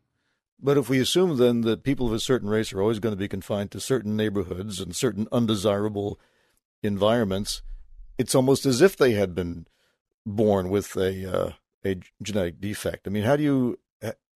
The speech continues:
how do you get past that unless you start addressing the actual reasons in the environment?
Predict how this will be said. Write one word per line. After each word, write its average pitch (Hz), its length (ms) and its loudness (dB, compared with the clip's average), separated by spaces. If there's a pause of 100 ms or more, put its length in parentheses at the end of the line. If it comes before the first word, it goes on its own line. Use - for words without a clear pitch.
(140)
how 123 160 0
do 139 60 0
you 127 220 2
get 104 360 -2
past 117 360 -2
that 98 220 2
unless 107 380 0
you 113 100 -2
start 113 360 0
addressing 104 520 -2
the 101 160 -4
actual 104 760 -4
reasons 98 880 -4 (800)
in 117 180 2
the 117 100 2
environment? 92 640 -2